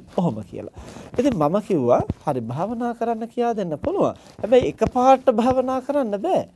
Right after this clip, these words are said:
බුදුහාමුදුරුවෝ ඒකට ක්‍රමයක් දේශනා කළා. පියවර හතරක් දේශනා කළා. පළවෙනි එක තමයි ප්‍රශ්නය මොකද්ද? දෙවෙනි එක තමයි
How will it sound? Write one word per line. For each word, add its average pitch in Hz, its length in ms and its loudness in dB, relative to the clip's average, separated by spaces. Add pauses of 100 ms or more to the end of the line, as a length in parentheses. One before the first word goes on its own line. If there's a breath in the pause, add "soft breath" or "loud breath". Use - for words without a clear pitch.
බුදුහාමුදුරුවෝ 247 720 -4
ඒකට 262 180 -6
ක්‍රමයක් 370 440 -4
දේශනා 120 500 -4
කළා. - 240 -20 (240 loud breath)
පියවර 196 360 2
හතරක් 330 480 2
දේශනා 120 460 -2
කළා. - 220 -20
පළවෙනි 247 460 2
එක 104 120 -10
තමයි 214 320 -6 (300 loud breath)
ප්‍රශ්නය 233 560 0
මොකද්ද? 185 560 4 (840)
දෙවෙනි 262 380 2
එක 175 160 -4
තමයි 143 400 -2